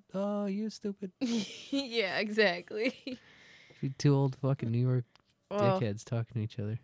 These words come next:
Speaker 2: you know, like the Bernie supporters say, uh, "Bernie can still win."
Speaker 1: Bernie can still win. Who knows?
Speaker 2: <laughs>
Speaker 1: Bernie
Speaker 2: So
Speaker 1: might be
Speaker 2: can
Speaker 1: out there
Speaker 2: see.
Speaker 1: winning right now.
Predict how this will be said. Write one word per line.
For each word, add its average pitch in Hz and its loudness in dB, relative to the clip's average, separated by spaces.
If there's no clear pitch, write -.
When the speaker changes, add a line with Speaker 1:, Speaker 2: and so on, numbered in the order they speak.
Speaker 2:
you 262 -4
know, 165 -4
like 180 -6
the 226 -4
Bernie 165 -6
supporters 160 -8
say, 160 -6
uh, 175 -8
"Bernie 190 -8
can - -14
still - -10
win." 170 -8
Speaker 1:
Bernie 170 -4
can - -16
still 123 -2
win. 101 -8
Who 139 4
knows? 120 0
Speaker 2:
<laughs> 117 -2
Speaker 1:
Bernie 143 4
Speaker 2:
So 139 6
Speaker 1:
might 135 2
be 127 2
Speaker 2:
can 127 2
Speaker 1:
out 127 2
there 123 2
Speaker 2:
see. 117 0
Speaker 1:
winning 117 -2
right 107 -2
now. 110 -6